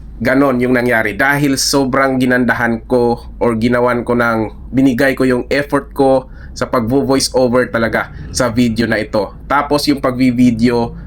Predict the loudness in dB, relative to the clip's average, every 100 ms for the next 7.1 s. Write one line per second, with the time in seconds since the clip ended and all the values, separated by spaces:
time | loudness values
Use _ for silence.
0 | -4 -2 0 0 -2 0 0 -2 -4 -6
1 | -4 -2 0 0 0 -2 -2 -2 -6 -8
2 | -16 -14 -14 -14 -8 -2 0 0 0 0
3 | 2 0 0 -2 -2 -4 -6 -2 0 0
4 | 0 2 2 0 -2 -4 -2 -2 -2 -2
5 | -4 -12 -18 -16 -16 -6 -2 0 0 0
6 | 0 2 0 -2 -2 0 0 -2 -4 -4